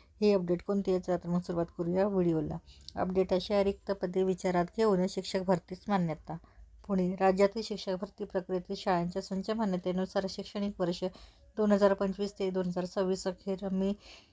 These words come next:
म्हणजे जून दोन हजार सव्वीस संभाव्य रिक्त होणारी पदे विचारात घेऊन शिक्षकांची पदभरती करण्यास मान्यता देण्यात आली आहे.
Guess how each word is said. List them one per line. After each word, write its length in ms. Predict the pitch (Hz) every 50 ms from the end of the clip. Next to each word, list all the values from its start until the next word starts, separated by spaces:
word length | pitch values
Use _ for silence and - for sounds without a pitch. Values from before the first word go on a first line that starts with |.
| _ _ _ _ _ _ -
म्हणजे 220 | 196 196 202 202
जून 260 | 202 185 185 196 190
दोन 160 | 190 196 196
हजार 160 | 202 190 196 196
सव्वीस 520 | - - 202 190 175 185 190 190 185 -
संभाव्य 600 | - 185 180 - - 190 185 180 202 196 196 208
रिक्त 260 | 202 196 - _ -
होणारी 380 | 190 185 185 185 180 180 175 185
पदे 240 | 180 190 180 185 185
विचारात 420 | 185 190 185 - 202 196 208 196
घेऊन 420 | 190 - 190 190 185 175 175 175 180 185 190 - - _ _
शिक्षकांची 580 | - - - - - 240 226 226 220 208 - 226
पदभरती 600 | - 208 190 180 180 190 214 208 - - 202 202
करण्यास 520 | - - 185 180 175 180 180 185 180 -
मान्यता 500 | 214 202 202 185 175 180 180 180 185 196
देण्यात 400 | 190 196 185 175 175 180 180 -
आली 240 | 180 160 160 160 165
आहे. 260 | 165 170 165 160 165